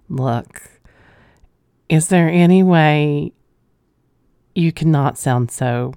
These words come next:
pornographic?" And of course, this was done in H R with a woman present. And so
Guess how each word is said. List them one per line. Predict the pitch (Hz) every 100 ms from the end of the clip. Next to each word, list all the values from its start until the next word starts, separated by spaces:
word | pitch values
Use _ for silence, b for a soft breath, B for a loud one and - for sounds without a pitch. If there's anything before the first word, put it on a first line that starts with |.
| _ _ _ -
pornographic?" | 131 120 131 131 120 139 123
And | 156
of | 160
course, | - 202
this | 202 185
was | 175
done | 156 151
in | 147
H | 165 165
R | 165 160
with | 147
a | 160
woman | 156 156
present. | - 143 131 123 190 - b b b b b b b b b -
And | 214 202
so | 220 208 202 -